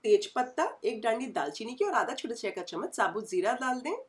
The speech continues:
इसे तड़तड़ा जाने दीजिए तेल में। जब तड़तड़ा जाए तो एक मीडियम साइज की प्याज डाल दें और उसे फ्राई करें। तब तक फ्राई करें जब तक लाइट गोल्डन ब्राउन नहीं हो जाती, ज़्यादा डार्क मत नहीं कीजिएगा।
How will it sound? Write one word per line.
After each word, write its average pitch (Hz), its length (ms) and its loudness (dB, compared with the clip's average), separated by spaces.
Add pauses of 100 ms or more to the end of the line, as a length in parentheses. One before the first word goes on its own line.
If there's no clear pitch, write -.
(120)
इसे 277 200 -2
तड़तड़ा 226 420 2
जाने 226 280 2
दीजिए 180 260 -2
तेल 156 220 -4
में। 165 100 -6
जब 180 180 -8
तड़तड़ा 180 380 0
जाए 370 200 0
तो 330 120 -2
एक 196 180 2
मीडियम 190 300 -2
साइज 277 220 -10
की 294 120 -2
प्याज 170 420 0
डाल 247 140 6
दें 294 140 -4
और 311 180 2
उसे 285 240 -4
फ्राई 196 320 4
करें। 160 280 -6
तब - 160 -10
तक 330 140 -2
फ्राई 247 220 2
करें 247 280 -4
जब 208 300 -2
तक - 160 0 (340)
लाइट 233 320 4
गोल्डन 247 300 0
ब्राउन 233 280 4
नहीं 196 240 4
हो 175 180 -6
जाती, 156 340 -6
ज़्यादा 208 300 2
डार्क - 340 4
मत 254 240 2
नहीं 175 120 2 (120)
कीजिएगा। 151 600 -8